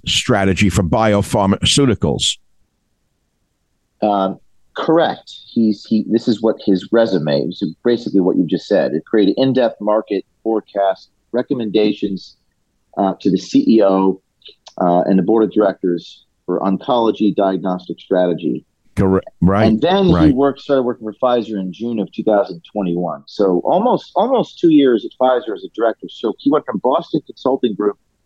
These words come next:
Speaker 2: to this, to, to being a director at Pfizer.
Speaker 1: Here's something that everyone listening to this podcast will be interested in,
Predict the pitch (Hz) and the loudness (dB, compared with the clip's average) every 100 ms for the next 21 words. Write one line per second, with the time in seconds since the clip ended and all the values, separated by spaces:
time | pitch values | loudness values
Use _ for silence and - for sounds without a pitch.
0 | _ _ _ 110 98 - - - 104 - | _ _ _ -2 -2 -4 -18 -6 -4 -2
1 | 104 120 113 101 107 131 139 - - - | 0 2 2 2 2 0 -2 -4 -4 -4
2 | - - _ _ _ _ _ _ _ _ | -4 -8 _ _ _ _ _ _ _ _
3 | _ _ _ - 170 190 - 147 156 135 | _ _ _ 0 2 2 2 0 2 2
4 | 117 - 131 139 135 127 117 107 110 104 | 2 0 0 2 4 4 4 2 2 2
5 | 101 101 - 110 98 - 90 87 92 85 | 2 2 0 0 0 0 -2 0 0 2
6 | 92 92 - 82 87 80 85 | 2 2 0 -2 0 2 0